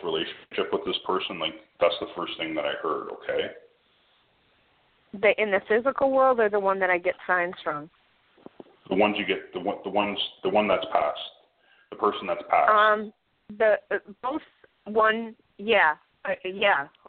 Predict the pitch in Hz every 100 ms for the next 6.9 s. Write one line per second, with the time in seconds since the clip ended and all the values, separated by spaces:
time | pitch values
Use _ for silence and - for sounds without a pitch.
0 | - 180 170 160 185 185 180 170 185 175
1 | 202 190 139 _ _ _ _ _ _ _
2 | _ _ _ _ _ - _ 85 - -
3 | 80 - - _ _ _ _ _ _ _
4 | 196 220 196 180 180 - 180 180 170 196
5 | 196 143 - _ _ - - - - _
6 | _ _ - 82 - - 208 190